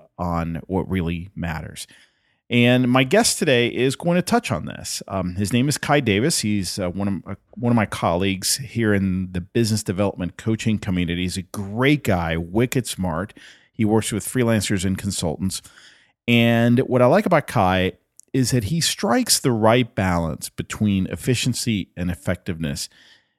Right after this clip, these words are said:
in his client intake process. And in this interview,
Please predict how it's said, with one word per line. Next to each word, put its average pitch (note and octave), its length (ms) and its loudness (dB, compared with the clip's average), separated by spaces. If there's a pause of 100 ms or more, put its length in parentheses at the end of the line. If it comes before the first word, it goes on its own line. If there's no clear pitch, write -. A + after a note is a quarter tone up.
(220)
in G#2 160 2
his F#2+ 300 -2
client G#2+ 680 0 (360)
intake G2+ 420 -4
process. - 760 -6
And G#2+ 140 -2
in A2 120 -2
this F3 220 0
interview, A2 580 0